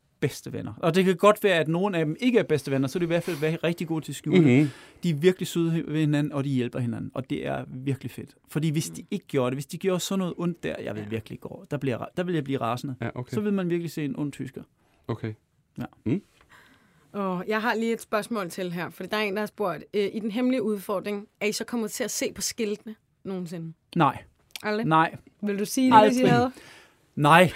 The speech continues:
Speaker 1: og, og det vil ikke, det vil ikke have en indflydelse på mig.
Speaker 3: Nej.
Speaker 1: Øh, altså, du tænker på de skilte, hvor
Speaker 3: Ja,
Speaker 1: man
Speaker 3: lige
Speaker 1: kan
Speaker 3: præcis,
Speaker 1: se, hvem
Speaker 3: hvor
Speaker 1: der
Speaker 3: man
Speaker 1: har lavet
Speaker 3: ja.
Speaker 1: hvilken kage.
Speaker 3: Ja.
Speaker 1: Nej, fordi vi bedømmer stadigvæk på, hvad er bedst lige
Speaker 3: Ja.
Speaker 1: her og nu. Og så det vil ikke gøre noget forskel for mig.
Speaker 3: Okay.
Speaker 1: Men jeg har jo nogle gange sagt, det er med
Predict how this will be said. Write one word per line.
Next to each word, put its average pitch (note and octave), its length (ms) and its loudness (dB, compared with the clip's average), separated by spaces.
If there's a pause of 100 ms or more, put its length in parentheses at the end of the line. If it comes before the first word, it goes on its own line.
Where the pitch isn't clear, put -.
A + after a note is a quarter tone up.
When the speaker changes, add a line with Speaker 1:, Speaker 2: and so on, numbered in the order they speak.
(100)
Speaker 1:
og, F3+ 260 10
og F#3 140 10
det G#3 120 8
vil A#3 120 10
ikke, B3+ 220 4
det G#3+ 100 0
vil A3 120 0
ikke A3 140 0
have G3+ 100 0
en G#3 60 -6
indflydelse G3+ 460 -2
på D3+ 140 -6
mig. C#3 120 -4 (300)
Speaker 3:
Nej. G#3+ 180 0 (340)
Speaker 1:
Øh, D#3 120 2
altså, D#3 200 0
du F#3+ 120 0 (180)
tænker F#3 180 2
på F#3 80 0
de F3 100 -2
skilte, F#3+ 320 0
hvor E3+ 100 2
Speaker 3:
Ja, E3+ 60 0
Speaker 1:
man F#3 100 4
Speaker 3:
lige F#3+ 80 4
Speaker 1:
kan G3 80 2
Speaker 3:
præcis, F3+ 240 4
Speaker 1:
se, E3+ 60 2
hvem F#3 60 4
Speaker 3:
hvor F#3 60 2
Speaker 1:
der F3 60 6
Speaker 3:
man D#3+ 80 6
Speaker 1:
har E3+ 60 6
lavet E3 160 6
Speaker 3:
ja. D#3+ 60 4
Speaker 1:
hvilken E3+ 220 2
kage. D3+ 260 2 (140)
Speaker 3:
Ja. F#3 100 -2 (220)
Speaker 1:
Nej, D#3 300 6
fordi E3+ 400 -2
vi D#3+ 100 -4
bedømmer D#3 340 0
stadigvæk E3 340 0
på, D3+ 420 0
hvad C3+ 300 0
er B2 80 0
bedst - 380 -4
lige C#3 140 -2
Speaker 3:
Ja. C#3+ 60 4
Speaker 1:
her C#3 120 4
og A#2+ 120 2
nu. G#2+ 220 -4
Og A#2+ 160 -2
så C#3+ 80 0
det C3+ 140 0
vil C3 160 4
ikke C3+ 140 -2
gøre C#3 160 2
noget B2+ 140 0
forskel C3 380 -6
for B2 120 -10
mig. - 120 -10 (300)
Speaker 3:
Okay. D3+ 120 -6 (220)
Speaker 1:
Men D3 140 4
jeg D3 80 6
har C#3+ 100 6
jo C3+ 60 6
nogle C#3 220 4
gange C3 240 2
sagt, - 240 -4 (260)
det C#3+ 140 4
er B2+ 200 2 (140)
med C#3 100 2